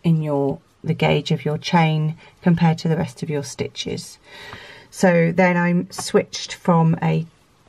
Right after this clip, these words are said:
two point seven five. Um, I actually used a two millimeter hook to make the chain, and then for row one I switched to a two point seven five, and then that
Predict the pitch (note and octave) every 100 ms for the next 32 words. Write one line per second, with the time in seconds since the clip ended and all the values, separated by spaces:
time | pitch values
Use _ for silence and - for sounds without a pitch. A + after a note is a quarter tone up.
0 | _ - G#3+ - C3+ - F3+ D#3+ D#3+ -
1 | G#3+ - G#3 G#3 - - _ - - _
2 | _ _ _ _ _ _ - - - -
3 | _ _ E3 D#3+ E3+ E3 E3+ F#3+ - -
4 | F3 F3 E3+ F3 - A3 G#3 F#3+ E3+ D3
5 | D3+ - D#3+ D3+ D3+ - - - _ _
6 | _ - F3 D3+ - E3+ - G3+ F#3 F3+
7 | F3+ F3 - - - _ F3+ F3 F3 E3+
8 | E3+ E3+ - F3 E3+ E3 E3 D#3+ D#3 D#3+
9 | E3 - - - - D#3+ D#3+ E3+ - -
10 | - D#3+ D#3 - D#3 D#3 - D#3+ D#3 D3+
11 | D#3